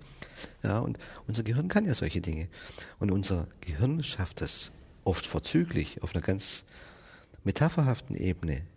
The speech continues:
gewisse Dinge zu betrachten. Und man merkt auf einmal,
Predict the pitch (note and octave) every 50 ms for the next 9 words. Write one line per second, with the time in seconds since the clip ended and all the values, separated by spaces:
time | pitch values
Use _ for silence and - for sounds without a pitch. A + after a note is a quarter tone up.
0 | - - - _ - - - - E2 F2+ F2 - E2+ - - F#2 E2 D2+ D#2 D2
1 | D2 - - - - - - E2 - - - - - - - - - - - -
2 | - - F#2+ F#2+ E2 E2 - E2+ F2+ - G#2+ - - F2+ G2 A2 A2 A#2